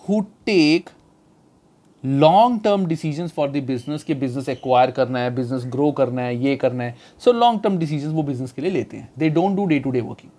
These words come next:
मिडिल लेवल जो होता है, that is business level, ये क्या करते हैं? ये बिजनेस के अंदर के डिसीजंस लेते हैं कि अगले साल अगर हमें इतनी ग्रोथ करनी है तो हमें इस साल क्या करना पड़ेगा, नया एसेट एक्वायर करना है, जिससे, मतलब,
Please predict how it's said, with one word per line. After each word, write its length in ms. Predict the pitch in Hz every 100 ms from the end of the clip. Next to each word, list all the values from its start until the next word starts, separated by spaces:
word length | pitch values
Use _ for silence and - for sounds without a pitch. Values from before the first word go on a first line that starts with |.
| _ _ - - - _ -
मिडिल 300 | 143 190 285
लेवल 300 | 269 226 220
जो 160 | 202 208
होता 240 | 170 165
है, 100 | 190
that 220 | 170 151 175
is 120 | 151
business 420 | 160 160 220 202
level, 240 | 151 165
ये 140 | 160 196
क्या 160 | 226
करते 320 | 202 156 143 147
हैं? 240 | 208 214 - _ 185
ये 120 | 226
बिजनेस 720 | 147 160 180 190 233 262 254
के 220 | - 269
अंदर 680 | - - 190 208 214 247 254
के 200 | - 233
डिसीजंस 540 | 190 180 170 180 160
लेते 260 | 143 131 160
हैं 180 | 208 - _ -
कि 60 | 392
अगले 360 | 151 156 190
साल 200 | 196 170
अगर 160 | 170 170
हमें 140 | 175
इतनी 200 | 160 202
ग्रोथ 220 | 156 156
करनी 300 | 156 156 139
है 60 | 156
तो 100 | 156
हमें 180 | 156 151
इस 140 | 139
साल 180 | 156 147
क्या 180 | 147 139
करना 300 | 147 131 135
पड़ेगा, 520 | 139 131 127 127 123 - _ -
नया 260 | 147 143 139
एसेट 240 | - 165
एक्वायर 380 | 165 151 143 139
करना 200 | 139 143
है, 60 |
जिससे, 400 | 139 135 - 156 156 _ - 143
मतलब, 300 | 185 185